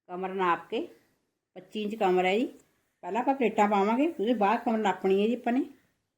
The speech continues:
ਉੱਪਰ ਮੋਢੇ ਦੀ ਕਾਟ ਪਾਵਾਂਗੇ। ਜਿਹੜੀ ਇਹਦੀ ਮੋਢੇ ਦੀ ਕਾਟ ਪਾਉਣੀ ਹੈ, ਨਾਰਮਲ ਗਲੇ ਬਣਾਉਣੇ ਆ, ਬਹੁਤ ਡੂੰਘੀ ਨਹੀਂ ਪਾਉਣੀ ਹੈਗੀ। ਉੱਪਰ ਚੱਕ ਕੇ ਕਾਟ ਪਾਵਾਂਗੇ ਜੀ ਆਪਾਂ,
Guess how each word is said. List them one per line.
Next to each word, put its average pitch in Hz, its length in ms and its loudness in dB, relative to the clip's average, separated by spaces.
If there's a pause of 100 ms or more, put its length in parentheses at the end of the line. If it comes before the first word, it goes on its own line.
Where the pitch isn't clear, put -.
(2250)
ਉੱਪਰ 262 280 0
ਮੋਢੇ 247 280 4
ਦੀ 330 80 6
ਕਾਟ 247 320 4
ਪਾਵਾਂਗੇ। 233 460 4 (1900)
ਜਿਹੜੀ 220 260 2
ਇਹਦੀ 311 180 10
ਮੋਢੇ 240 300 10
ਦੀ 311 100 8
ਕਾਟ 233 360 6
ਪਾਉਣੀ 233 280 4
ਹੈ, 247 60 0
ਨਾਰਮਲ 226 440 8
ਗਲੇ 247 160 8
ਬਣਾਉਣੇ 254 380 6
ਆ, 302 60 6 (360)
ਬਹੁਤ 233 220 4
ਡੂੰਘੀ 240 320 6
ਨਹੀਂ 339 120 10
ਪਾਉਣੀ 220 280 4
ਹੈਗੀ। 240 200 6 (1160)
ਉੱਪਰ 226 220 -2
ਚੱਕ 240 200 2
ਕੇ 262 100 0
ਕਾਟ 233 280 6
ਪਾਵਾਂਗੇ 208 320 2
ਜੀ 233 80 2
ਆਪਾਂ, 285 180 -2